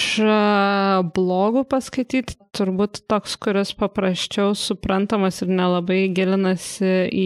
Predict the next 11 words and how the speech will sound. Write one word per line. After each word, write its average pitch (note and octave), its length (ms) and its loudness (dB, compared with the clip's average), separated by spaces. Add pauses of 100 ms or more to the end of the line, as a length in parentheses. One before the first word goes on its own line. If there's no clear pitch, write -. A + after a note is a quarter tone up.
(120)
techninės F#3 560 -2
detalės, F3+ 480 0
yra F3+ 160 2
The F3+ 240 -2
Hacker A#3 400 -2
News. C#4 460 0 (260)
Jie G3+ 80 2
pakankamai G#3 640 0 (160)
glaustai F#3 1200 0
papasakoja, F3+ 1400 0 (160)
kas F#3 320 0